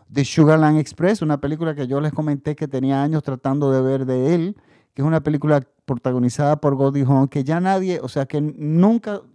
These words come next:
nunca logré verla en la sala de cine, ni siquiera en los videos. Fue una película que, anterior a Tiburón. Y una de las cosas que se destaca esta película, aparte de que es un road movie,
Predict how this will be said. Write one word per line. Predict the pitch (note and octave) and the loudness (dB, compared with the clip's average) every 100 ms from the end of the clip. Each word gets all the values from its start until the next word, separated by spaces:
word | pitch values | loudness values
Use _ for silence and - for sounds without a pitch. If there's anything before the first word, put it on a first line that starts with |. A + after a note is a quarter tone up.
| - | -12
nunca | C#3 D#3+ G3+ G#3 G3 D#3 | -4 2 2 2 0 -2
logré | C#3 C#3 C#3 | 0 0 0
verla | C#3 C#3+ | -2 -2
en | C3 | -2
la | B2+ | -2
sala | C#3+ C#3 | -4 -2
de | C#3 | -2
cine, | C3 E3+ E3+ | -4 -4 -4
ni | E3 | -4
siquiera | E3+ F3 G3 | -4 -2 2
en | |
los | G3 D#3+ | 2 2
videos. | D#3 C3 G#2+ D#2+ D#2+ - | 2 2 2 -2 -10 -10
Fue | - | -2
una | C#3+ D3+ | 0 0
película | D#3 D3+ E3 C#3+ | 0 0 -2 -2
que, | C3 _ - - - | -4 _ -20 -16 -6
anterior | B2+ A#2+ B2+ C#3 D#3 | -4 -2 0 2 2
a | |
Tiburón. | D#3 D#3 D#3 D#3+ B2 C3 _ _ - _ _ _ _ | 2 4 6 6 4 0 _ _ -20 _ _ _ _
Y | - F#3 F#3 F#3+ F#3 D#3+ - | -8 -2 0 0 -2 -6 -4
una | D#3+ F#3+ B3+ | 2 6 6
de | B3 | 4
las | G#3 | 2
cosas | G#3+ G#3+ - | 0 0 0
que | E3+ | 0
se | D3 | 2
destaca | C3+ - D#3 E3 | 0 2 0 0
esta | F3+ F#3 | -2 -2
película, | F#3 F#3+ F#3+ C3+ | 0 -2 -2 -4
aparte | A#2+ C3+ D#3+ | -2 -2 -2
de | D3+ C#3 | -4 -2
que | |
es | C3+ | -2
un | C#3 D3 C#3 | 0 0 2
road | D#3 D3+ | 2 2
movie, | E3 F#3 B2 A#2 | 4 4 4 -2